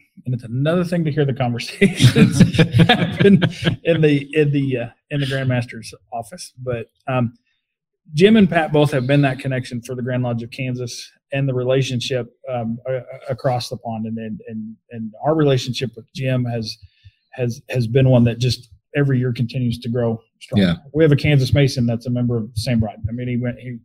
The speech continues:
Speaker 1: ran off. There's been several of us that have gone to visit. There's several of us that have, um, unfilled petitions to want to go back. <laughs> Um, and it's just a matter of, of making it. But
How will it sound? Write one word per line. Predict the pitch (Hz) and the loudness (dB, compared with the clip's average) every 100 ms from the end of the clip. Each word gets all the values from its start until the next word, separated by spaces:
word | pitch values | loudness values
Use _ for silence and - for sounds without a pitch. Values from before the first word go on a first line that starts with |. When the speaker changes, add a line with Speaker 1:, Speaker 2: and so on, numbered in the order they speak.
| - | -14
Speaker 1:
ran | 120 113 | -8 -8
off. | 107 - _ _ _ _ _ | -10 -18 _ _ _ _ _
There's | 139 127 | 0 2
been | 123 | 4
several | 113 151 139 | 4 4 6
of | 127 | 4
us | 117 | 2
that | 127 | -2
have | 123 117 | -4 0
gone | 117 | 0
to | 110 | 0
visit. | 120 120 - - | -2 -6 -10 -6
There's | 123 117 | -4 2
several | 160 143 | 4 6
of | 139 | 6
us | 131 | 6
that | 123 | 2
have, | 131 120 - - _ 104 - | 2 2 0 -6 _ -12 -2
um, | 131 120 - _ _ _ - | 0 0 -2 _ _ _ 2
unfilled | 139 131 143 127 - _ _ | 2 4 2 2 0 _ _
petitions | - 131 139 131 135 - | -4 2 4 4 2 0
to | - 139 | 2 4
want | 147 160 | 4 0
to | - | -2
go | 131 117 | 0 0
back. | - 120 110 135 170 - 175 151 139 135 - 147 180 165 165 - - 151 | 2 2 4 4 2 2 2 2 4 2 2 0 0 0 -4 -4 -6 -6
<laughs> | - | -2
Um, | 160 147 127 139 | 6 6 6 4
and | 147 | 2
it's | 143 | 2
just | - 131 139 | 2 -2 0
a | |
matter | 135 127 120 | 2 4 2
of, | 113 | -2
of | 117 117 | -4 -4
making | 123 120 113 | -4 -6 -8
it. | 110 | -12
But | 120 120 | -8 -8